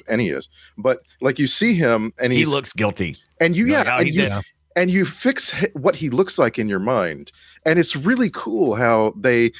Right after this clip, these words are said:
Speaker 1: went to great lengths to make you understand the differences between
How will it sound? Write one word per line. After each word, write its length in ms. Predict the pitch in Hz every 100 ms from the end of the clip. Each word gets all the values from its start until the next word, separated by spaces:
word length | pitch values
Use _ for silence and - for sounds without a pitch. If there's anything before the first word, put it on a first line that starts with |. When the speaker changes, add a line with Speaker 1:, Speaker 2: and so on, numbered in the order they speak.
| -
Speaker 1:
went 220 | 110 156 165
to 100 | 151
great 280 | 117 135 110
lengths 580 | 107 113 92 - - - _ _
to 240 | - 131 113
make 360 | 127 131 143 -
you 160 | 147 131
understand 800 | 117 123 110 - 107 110 107 92
the 80 | 107
differences 580 | 95 104 98 - 73 -
between 600 | - - 98 90 87